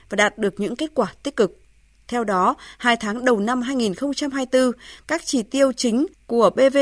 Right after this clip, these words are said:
F C C O đều cơ bản hoàn thành hoặc hoàn thành vượt mức kế hoạch, là nền tảng để hoàn thành tốt nhiệm vụ quý một cũng như cả năm hai nghìn không trăm hai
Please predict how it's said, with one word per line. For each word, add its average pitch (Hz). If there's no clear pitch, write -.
F 311
C 277
C -
O 247
đều 247
cơ 320
bản 196
hoàn 180
thành 185
hoặc 247
hoàn 240
thành 220
vượt 220
mức 359
kế 262
hoạch, 254
là 240
nền 240
tảng 208
để 196
hoàn 196
thành 190
tốt 311
nhiệm 233
vụ 196
quý 220
một 247
cũng 254
như 277
cả 226
năm 208
hai 233
nghìn 196
không 226
trăm 220
hai 202